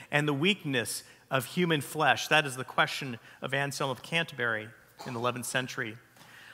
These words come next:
Well, in her poem, Lucy Shaw actually intimates the reason when she says that this tender, fragile infant skin has yet to be, quote, "roughed by plane and wooden beam." She's referring not only to his occupation as a carpenter,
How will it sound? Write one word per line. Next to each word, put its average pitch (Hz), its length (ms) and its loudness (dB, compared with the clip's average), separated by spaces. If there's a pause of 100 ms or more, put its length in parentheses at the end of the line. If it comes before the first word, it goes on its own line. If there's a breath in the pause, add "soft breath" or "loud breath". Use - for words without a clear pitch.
(180 loud breath)
Well, 196 200 10
in 190 140 4
her 214 120 8
poem, 240 520 6
Lucy 220 280 0
Shaw 175 480 8
actually 165 560 2
intimates 170 480 0
the 147 140 -4
reason 131 580 -4 (720 soft breath)
when 175 120 0
she 185 100 0
says 196 200 6
that 160 160 2
this 196 220 4
tender, 226 420 4
fragile 202 460 6
infant 175 320 0
skin 175 340 2
has 170 260 2
yet 190 260 4
to 185 100 0
be, 170 160 2
quote, 196 340 4
"roughed 147 540 4
by 143 180 8
plane 151 640 0 (340 loud breath)
and 156 280 2
wooden 165 380 4
beam." 127 600 -2 (720 soft breath)
She's 180 180 0
referring 196 340 4
not 196 180 10
only 190 260 2
to 175 340 0
his 151 160 -4
occupation 160 640 0
as 131 100 -8
a 127 60 -6
carpenter, 139 600 -2